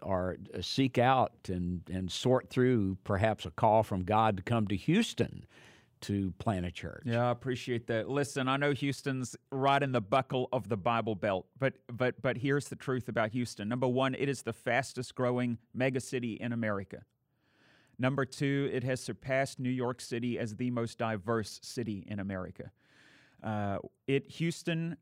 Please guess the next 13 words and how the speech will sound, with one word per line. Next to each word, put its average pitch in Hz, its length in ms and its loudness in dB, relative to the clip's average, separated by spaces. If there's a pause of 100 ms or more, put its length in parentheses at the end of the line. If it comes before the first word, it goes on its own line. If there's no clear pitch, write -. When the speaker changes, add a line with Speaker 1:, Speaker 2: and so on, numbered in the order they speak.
(720)
Speaker 2:
ironically, 131 840 2
is 123 280 0
a 117 100 0
secular 131 840 -2
and 113 260 -6
pagan 127 640 -2
city. - 420 -8 (640)
Um, 98 460 -8 (720)
and 127 280 2
there 139 300 4
are 131 300 4 (200)
giant 147 840 -2 (580)
population 139 1040 0